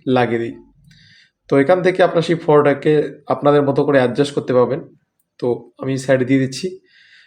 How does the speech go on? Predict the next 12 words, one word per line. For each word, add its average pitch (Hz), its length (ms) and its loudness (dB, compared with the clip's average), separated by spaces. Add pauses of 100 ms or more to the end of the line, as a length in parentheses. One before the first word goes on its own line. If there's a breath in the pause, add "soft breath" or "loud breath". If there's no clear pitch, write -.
(220 soft breath)
তো - 120 -4
আপনারাও 170 280 2
কিন্তু 165 220 -4
এরকম 160 240 6
করে 165 100 6 (180)
আরেকটা 139 340 0
মিডিয়া 139 200 4
অ্যাড 135 160 -4
করতে 143 220 -2
পারবেন। 131 200 2 (260)
এরপর 165 200 4 (120)
ফিল্টার। 143 300 2